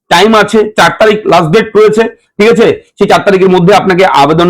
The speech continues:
ফর্মটা জমা দিতে হবে, আর অনেক সময় রয়েছে। আপনারা ধীরে সুস্থে অ্যাপ্লাই করে, এটা ফর্ম ফিল আপ করে, আপনারা, বিএলও আসবে বাড়িতে, বাড়ি থেকে নিয়ে যাবে, আপনাকে যেতে হবে না বিএলওর কাছে, বাড়ি থেকে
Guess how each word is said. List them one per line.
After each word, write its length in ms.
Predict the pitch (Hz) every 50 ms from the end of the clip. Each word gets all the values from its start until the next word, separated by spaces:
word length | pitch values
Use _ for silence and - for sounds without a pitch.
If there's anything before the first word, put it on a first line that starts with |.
| 180 165 -
ফর্মটা 300 | - 147 156 160 202 185
জমা 240 | 151 147 139 143 151
দিতে 200 | 175 175 190 175
হবে, 180 | 165 175 208 220 - - _ _ -
আর 80 | - 151
অনেক 180 | 156 180 202 -
সময় 300 | - 170 175 180 185 185
রয়েছে। 320 | 180 180 180 170 - 233 240 240 _ _ _ -
আপনারা 340 | - - - 240 - 175 165 156 156 131
ধীরে 160 | 131 139 165 156
সুস্থে 280 | 151 165 151 - - 170
অ্যাপ্লাই 300 | 160 147 - 151 151 147
করে, 240 | 139 - 151 170 202 226
এটা 240 | - - - 151 143 135 143 143 135 113 117
ফর্ম 140 | 131 139 131
ফিল 140 | 147 170 170
আপ 120 | 156 - - -
করে, 180 | 180 196 240 285 294 - - - -
আপনারা, 300 | - 156 - - 196 254 226
বিএলও 340 | 165 156 165 160 160 165
আসবে 280 | 165 156 147 123 147 170
বাড়িতে, 240 | 160 151 139 135 139 127
বাড়ি 200 | 131 147 160 160
থেকে 200 | - 175 170 185
নিয়ে 180 | 165 147 135
যাবে, 160 | 127 123 117
আপনাকে 280 | 123 - - 175 170 175
যেতে 180 | 165 147 139 143
হবে 140 | 151 139 139
না 80 | 139 135
বিএলওর 300 | 127 123 120 117 110 107
কাছে, 160 | 110 - - - _ _ _ _ _ 135
বাড়ি 220 | 135 151 175 175 165
থেকে 260 | - 147 147 147